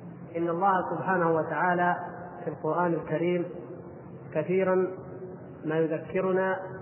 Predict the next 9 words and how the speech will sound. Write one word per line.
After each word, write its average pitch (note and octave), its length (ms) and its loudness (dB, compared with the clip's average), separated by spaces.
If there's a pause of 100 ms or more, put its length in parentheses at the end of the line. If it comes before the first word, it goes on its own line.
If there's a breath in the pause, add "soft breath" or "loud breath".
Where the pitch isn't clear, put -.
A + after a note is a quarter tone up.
(500)
ويأمرنا F3+ 680 0 (760)
بالنظر F3 560 0
والتفكر F3 640 -4
في E3 120 -4
مخلوقاته E3+ 1000 -4 (280)
سبحانه E3 480 -2
وتعالى، D3 600 -2 (1040)
لنعرف E3+ 500 0 (180)
بها G3 420 0